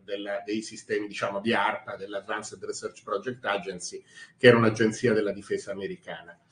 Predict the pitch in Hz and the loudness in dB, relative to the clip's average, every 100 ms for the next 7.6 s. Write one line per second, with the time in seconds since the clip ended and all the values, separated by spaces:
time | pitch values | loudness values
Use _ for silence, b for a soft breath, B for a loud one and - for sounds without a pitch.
0 | b b _ _ 127 127 123 127 - - | b b _ _ 4 6 6 4 -4 -14
1 | _ _ _ _ _ _ _ 127 117 - | _ _ _ _ _ _ _ 0 2 4
2 | 185 170 160 127 123 - 131 127 131 131 | 6 6 6 2 0 2 4 6 6 6
3 | 147 143 139 - 160 151 127 123 143 143 | 6 6 4 4 4 6 4 8 8 8
4 | 139 135 - 143 135 - - 80 - 95 | 6 4 6 6 6 -2 -14 -14 -14 -10
5 | 113 117 113 143 113 101 107 98 - 107 | -6 -4 2 2 2 -4 -8 -12 -8 -2
6 | 110 - 98 95 113 113 107 156 175 139 | -2 -2 -10 -8 -8 -4 2 4 4 2
7 | - 151 120 98 87 | 4 6 6 4 -6